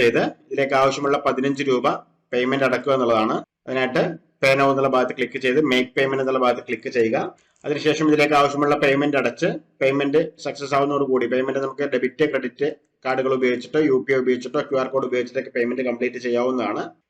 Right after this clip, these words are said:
കംപ്ലീറ്റ് ആയി കഴിയുമ്പോൾ ഒരു അപേക്ഷാ നമ്പർ ലഭിക്കും. അപേക്ഷാ നമ്പർ കൃത്യമായിട്ട്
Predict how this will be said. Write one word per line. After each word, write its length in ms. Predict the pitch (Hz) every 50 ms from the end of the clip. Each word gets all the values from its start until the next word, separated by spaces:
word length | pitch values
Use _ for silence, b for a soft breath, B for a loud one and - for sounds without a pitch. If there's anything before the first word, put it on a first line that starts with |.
| _ _
കംപ്ലീറ്റ് 360 | - 135 143 143 147 143 151 139
ആയി 120 | 139 147 151 156
കഴിയുമ്പോൾ 380 | - 135 135 131 127 123 143 175 240 170 - _ _ _ _ _ _ _ _ _ _ _ _
ഒരു 120 | - 135 135
അപേക്ഷാ 320 | 123 131 135 135 135 156 143 139
നമ്പർ 200 | 135 127 135 135 131 131
ലഭിക്കും. 300 | 120 120 117 - - - - _ _ _ _ -
അപേക്ഷാ 320 | - 127 135 135 - - 139 139
നമ്പർ 180 | 131 127 123 117 -
കൃത്യമായിട്ട് 500 | 127 - - 135 131 127 127 120 - -